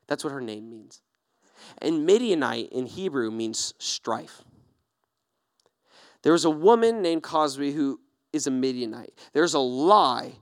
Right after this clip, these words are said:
that says when strife comes into my life, it's okay to compromise.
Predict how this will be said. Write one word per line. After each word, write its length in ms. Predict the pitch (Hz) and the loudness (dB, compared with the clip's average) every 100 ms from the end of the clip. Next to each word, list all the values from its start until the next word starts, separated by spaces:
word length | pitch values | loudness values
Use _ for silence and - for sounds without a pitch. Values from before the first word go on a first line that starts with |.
| _ - | _ -6
that 120 | - | -4
says 260 | - 151 139 | 0 0 0
when 220 | 135 135 | 0 -2
strife 560 | - - - 165 190 - | -2 -4 4 6 6 2
comes 300 | - 151 147 | -2 0 0
into 180 | 135 139 | -4 0
my 140 | 127 | 0
life, 420 | 123 127 117 113 | 4 2 2 -4
it's 120 | 120 | -8
okay 340 | 123 - 147 123 | -6 -4 -2 -2
to 80 | 113 | -4
compromise. 800 | 120 110 160 127 92 - - | -6 -6 -8 -16 -20 -18 -20